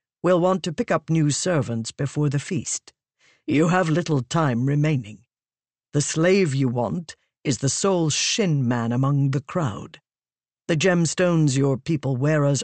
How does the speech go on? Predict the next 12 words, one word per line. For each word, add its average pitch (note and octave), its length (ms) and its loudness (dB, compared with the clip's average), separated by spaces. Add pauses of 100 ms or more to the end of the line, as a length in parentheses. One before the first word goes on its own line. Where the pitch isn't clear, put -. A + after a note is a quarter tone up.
(120)
ornaments E3 580 0
will B2+ 200 -2
be A#2+ 180 -2
enough C#3 320 -2
to D3+ 100 -2
buy C#3+ 300 -2
him." A2+ 360 -10 (1160)
"I A#3 80 2
don't A3+ 300 2
understand," G#3 760 -2 (480)
Venli B2+ 320 2
said. B2 340 -4